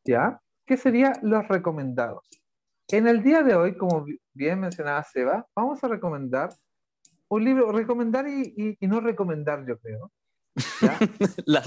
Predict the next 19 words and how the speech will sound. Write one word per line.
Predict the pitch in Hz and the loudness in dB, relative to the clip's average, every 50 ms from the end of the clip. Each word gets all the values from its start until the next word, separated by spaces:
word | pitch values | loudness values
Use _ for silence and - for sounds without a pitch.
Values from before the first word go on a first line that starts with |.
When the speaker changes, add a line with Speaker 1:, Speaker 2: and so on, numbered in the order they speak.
| 143 | -2
Speaker 2:
dos. | 139 143 - - - | -2 -2 -2 -2 -4
Speaker 1:
Antes | - 285 - | -2 -2 0
se | - | 0
ha | 240 | 0
hablado | 226 220 233 233 240 240 240 233 - _ | 0 2 4 4 4 4 2 -2 -4 _
que | - 214 196 | -2 0 0
la | 190 175 160 | 0 0 -2
Biblia | 156 156 220 254 285 269 269 240 240 220 208 | -2 -2 0 0 0 2 0 0 0 0 -2
del | 196 190 170 | -2 -4 -4
poliamor | - 180 175 165 151 151 156 180 190 180 _ | -4 -2 0 0 0 -2 -2 -4 -6 -6 _
es, | - 202 269 302 320 - - - - _ _ - | -4 -4 -4 -4 -6 -10 -20 -20 -20 _ _ -10
don | 185 170 165 180 175 | -4 0 2 2 2
Sebastián, | 180 180 165 - - 247 262 262 | 2 0 -2 0 2 2 2 4
¿cuál | - 339 311 | 4 2 2
sería | 320 - 240 233 208 190 | 4 4 6 6 6 6
la | 175 175 | 4 4
Biblia | 160 165 160 156 156 | 4 4 4 4 4
del | 147 139 139 | 2 2 2
poliamor? | - 123 123 127 131 170 247 311 311 | 0 2 2 2 2 2 0 0 -2